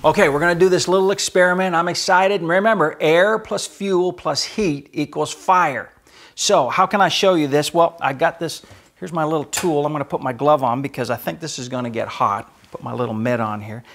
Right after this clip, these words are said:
Now remember, air, invisible. God's invisible. Air, God. Air is invisible.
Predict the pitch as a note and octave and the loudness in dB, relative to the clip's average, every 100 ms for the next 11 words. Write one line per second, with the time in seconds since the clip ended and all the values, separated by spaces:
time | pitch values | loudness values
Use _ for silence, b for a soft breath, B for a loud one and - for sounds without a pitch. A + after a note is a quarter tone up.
0 | B - F#3 A#3+ C#4+ D3 - - G#3+ F3+ | B -6 -2 2 4 2 0 2 6 6
1 | C#3 F3+ - _ _ _ F3 D3 B2+ A3+ | 4 0 -10 _ _ _ -2 2 4 2
2 | C#3 A2+ C#3 - b b b b _ C3+ | 0 -2 -2 -4 b b b b _ 0
3 | E3+ G#3+ F3 G#3+ F3+ A#3 A3+ C3+ G#2 - | 4 4 2 -4 0 0 0 -6 -8 -12
4 | _ _ _ _ D#3 E3 F#3 G3+ - b | _ _ _ _ 2 4 2 0 -6 b
5 | b b b B2+ D#3+ D3+ G#2 F#2 - _ | b b b 0 2 2 0 -8 -20 _
6 | _ _ _ _ _ D3 D3+ F3+ D3 E3+ | _ _ _ _ _ -4 -2 -2 -4 -4
7 | E3 G3 D3+ - | -4 -4 -6 -10